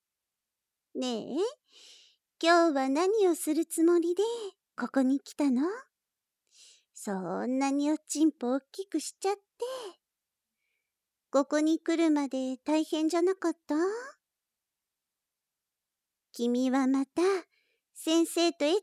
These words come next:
チなことがしたくて、ここに来ちゃったのよね。<laughs> 隠さなくていいのよ。君ならいつでも大歓迎なんだから。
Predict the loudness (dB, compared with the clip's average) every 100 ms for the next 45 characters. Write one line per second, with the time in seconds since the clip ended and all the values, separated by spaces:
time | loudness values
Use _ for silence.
0 | -2 2 2 2 -2 0 4 4 2 -2
1 | -4 -6 -8 -10 -2 -2 -2 -6 -10 -14
2 | _ _ -14 -8 -2 -2 -2 -6 -6 -6
3 | -6 -10 -10 -10 -8 -4 -4 -4 -10 _
4 | _ _ _ _ _ _ _ _ _ -20
5 | -8 -8 -8 -18 _ _ -12 -12 -14 -16
6 | -18 -20 _ -2 -2 -2 0 4 4 2
7 | -4 2 4 4 2 2 -2 -4 -8 -14
8 | _ _ _ _ _ _ _ _ _ -4
9 | 0 4 4 4 4 2 0 -2 0 6
10 | 6 6 2 0 2 2 0 -2 0 0
11 | 2 4 4 2 0 -2 -2 -4 -8